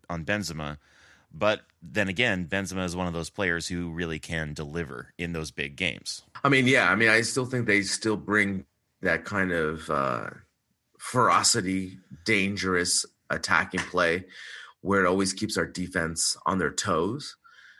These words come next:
Speaker 2: But I just thought it was interesting that Zidane took this match, you know, the Clasico, especially, like I said, it was kind of almost like a, a grand exhibition match tonight to take the B B C once again, which hadn't been together in the last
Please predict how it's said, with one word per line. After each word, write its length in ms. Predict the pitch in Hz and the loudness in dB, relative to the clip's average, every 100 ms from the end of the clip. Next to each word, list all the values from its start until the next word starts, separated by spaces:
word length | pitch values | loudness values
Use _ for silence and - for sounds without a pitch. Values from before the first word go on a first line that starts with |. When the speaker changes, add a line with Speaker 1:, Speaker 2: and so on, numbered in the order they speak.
| _ _ - | _ _ 2
Speaker 2:
But 100 | 117 | 2
I 60 | |
just 160 | 127 135 | 4 4
thought 120 | 131 | 6
it 40 | 110 | 6
was 140 | 107 | 4
interesting 540 | 104 95 92 95 92 | 0 -2 -4 -2 0
that 180 | 82 78 | 2 0
Zidane 540 | 90 78 90 87 87 85 | -2 2 4 4 2 -2
took 160 | 95 - | -8 -8
this 380 | - 90 - - - | -4 -2 0 -2 -6
match, 580 | 85 85 78 76 - - | -2 2 2 0 -2 -4
you 80 | 82 | -4
know, 100 | 80 | -4
the 200 | 73 73 | -2 -4
Clasico, 800 | - 98 90 - - 85 76 80 - | 0 0 2 0 -2 -2 -2 -6 -6
especially, 400 | 82 90 87 82 | -4 -2 -2 -2
like 200 | 82 85 | -2 2
I 60 | 85 | 2
said, 220 | 95 78 | 2 2
it 60 | 76 | 0
was 160 | 82 92 | -2 -2
kind 160 | 95 87 | 0 0
of 100 | 78 | 0
almost 320 | 76 85 - | -2 -2 -2
like 160 | 78 - | -2 0
a, 220 | 64 62 - - - - - | -2 -2 -10 -16 -16 -16 -8
a 80 | 87 | -8
grand 460 | - 92 85 87 78 | 0 2 4 4 0
exhibition 580 | - 92 87 82 87 | 0 -2 -2 -2 -2
match 340 | 80 65 - - | 0 0 0 -4
tonight 420 | 80 73 69 - - - | -2 0 0 -4 -8 -8
to 120 | 95 | -4
take 300 | - 95 92 | 0 -2 -2
the 60 | 92 | -4
B 160 | 90 87 | -2 -2
B 120 | 82 | 0
C 560 | - 85 82 82 80 _ _ - _ _ | 0 0 -2 -4 -8 _ _ -20 _ _
once 240 | 98 95 95 | 0 0 0
again, 580 | 92 87 78 80 80 - - | 2 4 4 2 -6 -16 -4
which 220 | 95 92 | -2 0
hadn't 280 | 90 90 92 | 2 2 2
been 460 | 92 87 85 80 - - | 2 0 -2 -4 -4 -4
together 500 | 95 101 82 82 76 | 2 2 4 4 4
in 60 | |
the 80 | 76 | 2
last 460 | 76 78 78 - | 2 2 2 -2